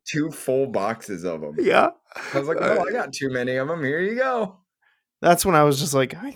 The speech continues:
Speaker 2: I want a podcast with this guy. As long as he's got a personality, it's gonna work out fine." Uh,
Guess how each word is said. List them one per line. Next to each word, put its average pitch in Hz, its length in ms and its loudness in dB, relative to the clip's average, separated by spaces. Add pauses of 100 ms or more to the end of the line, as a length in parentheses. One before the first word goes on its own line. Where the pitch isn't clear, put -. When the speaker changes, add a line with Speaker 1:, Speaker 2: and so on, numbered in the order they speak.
Speaker 2:
I 240 200 -8
want 226 180 0
a 127 40 -12
podcast - 600 -6
with 113 100 -10
this 117 140 -12
guy. 123 160 0
As 123 140 -4
long 190 200 0
as 269 80 -8
he's 170 120 -8
got 143 140 -4
a 139 40 -4
personality, 143 640 -2
it's 117 100 -12
gonna 131 140 0
work 139 260 0
out 139 200 4
fine." 151 520 4 (840)
Uh, 170 380 -4